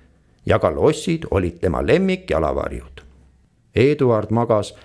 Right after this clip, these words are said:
voodis kahe lina vahel, kirjutas ajaviiteks luuletusi ning tegeles niisuguste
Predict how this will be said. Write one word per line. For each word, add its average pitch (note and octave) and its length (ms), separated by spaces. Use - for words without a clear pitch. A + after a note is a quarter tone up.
voodis A2 440
kahe G#2 360
lina C3 320
vahel, G#2 320
kirjutas D3+ 500
ajaviiteks F2 720
luuletusi E3 800
ning C#3+ 260
tegeles E3+ 420
niisuguste C#3 600